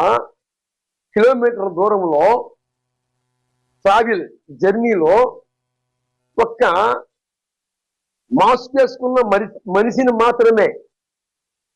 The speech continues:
ఎంత పక్కాగా, ఎంత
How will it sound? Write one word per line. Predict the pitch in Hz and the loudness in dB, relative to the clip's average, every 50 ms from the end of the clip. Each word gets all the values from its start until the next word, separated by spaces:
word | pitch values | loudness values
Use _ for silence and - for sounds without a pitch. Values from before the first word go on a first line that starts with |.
| _ _ _ _ _ _ - 214 254 | _ _ _ _ _ _ -2 0 0
ఎంత | 277 277 240 - 233 - - - | 0 0 0 -2 -2 -4 -2 -8
పక్కాగా, | 180 156 _ _ _ _ _ _ - 294 285 277 254 220 226 175 151 165 190 214 - - _ _ _ _ _ _ _ _ _ _ _ _ _ _ _ _ _ _ _ _ _ _ _ _ _ _ _ _ _ _ _ _ _ _ _ _ _ _ _ _ _ _ _ _ _ _ _ _ _ _ _ _ _ _ _ _ _ - 196 | -8 -8 _ _ _ _ _ _ -2 0 0 0 0 -2 -4 -4 -4 -4 -6 -6 -8 -14 _ _ _ _ _ _ _ _ _ _ _ _ _ _ _ _ _ _ _ _ _ _ _ _ _ _ _ _ _ _ _ _ _ _ _ _ _ _ _ _ _ _ _ _ _ _ _ _ _ _ _ _ _ _ _ _ _ -2 0
ఎంత | 233 262 254 - | 0 0 -2 -4